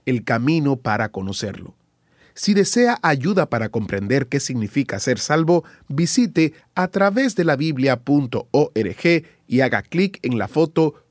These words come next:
"Cómo conocer a Dios". Hemos recopilado unos recursos del doctor Magui que le serán de ayuda, incluyendo un librito cuyo tema es Fe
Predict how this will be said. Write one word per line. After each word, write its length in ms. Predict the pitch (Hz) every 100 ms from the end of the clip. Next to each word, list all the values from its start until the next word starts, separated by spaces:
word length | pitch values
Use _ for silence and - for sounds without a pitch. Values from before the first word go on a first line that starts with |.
| _
"Cómo 380 | - 196 190 185
conocer 600 | 175 127 113 - 117 - -
a 100 | -
Dios". 440 | 87 80 - - _ _ _ _ -
Hemos 340 | 226 240 -
recopilado 640 | 196 180 - 160 180 185 -
unos 320 | 226 226 214
recursos 500 | 170 151 196 185 165
del 140 | 139 117
doctor 280 | 110 170
Magui 320 | 160 143 170 190
que 140 | 175
le 100 | 165
serán 380 | - 170 196 208
de 80 | 202
ayuda, 380 | 196 269 147 - _ _ _
incluyendo 760 | 220 220 214 226 285 226 185 -
un 200 | 254 269
librito 440 | 220 170 208 180 147
cuyo 280 | 131 110
tema 360 | - 151 143 131
es 300 | 95 95 - _ _
Fe 520 | - - 196 208 220